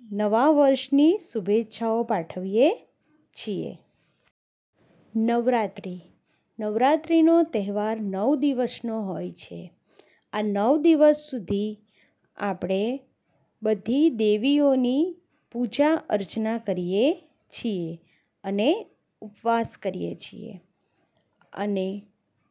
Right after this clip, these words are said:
દાંડિયા રાસ રમીએ છીએ. આ તહેવાર નવરાત્રિનો છે. હોલી. હિરણ્યકશ્યપ નામનો એક રાજા હતો.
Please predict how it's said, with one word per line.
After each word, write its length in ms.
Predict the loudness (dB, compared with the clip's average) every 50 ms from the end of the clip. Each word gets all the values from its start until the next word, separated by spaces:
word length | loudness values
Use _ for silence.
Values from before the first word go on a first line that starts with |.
| _ _ _ _ _ _ _ _ _ _ _ _
દાંડિયા 580 | -6 -2 -2 0 0 0 0 2 4 4 4 4
રાસ 520 | 2 2 0 0 -2 -4 -6 -10 -16 -16 -16 -18 -20 -20 _ _ _ _ _ _ _ _ _ -8 -4
રમીએ 420 | -2 -2 0 0 -2 -2 -4 -4
છીએ. 420 | -8 -12 -18 -18 -18 -18 -18 -18 -20 _ _ _ -20 -20 -20 -20 -20 -20 -20 _ _ _ _ _ _ -6
આ 220 | -4 -2 -2 -2
તહેવાર 600 | -2 -4 -6 -6 -6 -6 -6 -6 -4 -4 -4 -4 -6 _ _ _ _ _ -6
નવરાત્રિનો 1000 | -4 -2 -2 -2 -2 -2 -2 -2 -2 -4 -8 -6 -6 -6 -6 -6 -10 -12 -14
છે. 280 | -16 -18 -20 -20 -20 _ _ _ _ _ _ _ _ _ _ _ _ _ _ _ _ _ _ _ _ _ _ _ _ _ _ _ _ _ _ _ _ _ _ _ _ _ _ _ _ _ _ 0
હોલી. 420 | 2 4 4 4 2 -2 -6 -10 -12 _ _ _ _ _ _ _ _ _ _ _ _ _ _ _ _ _ _ _ _ _ _ _ _ _ _ _ _ _ _ _ _ _ _ -4
હિરણ્યકશ્યપ 920 | 0 2 4 6 6 6 4 4 2 0 -2 -4 -2 0 -2 -2 0 2
નામનો 380 | 2 2 4 4 4 4 4 2 2
એક 220 | -2 -2 -2 -2 -2
રાજા 380 | -2 -2 -2 -2 -2 -2 -2
હતો. 500 | -2 -4 -8 -10 -12 -14 -14 -14 -14 -18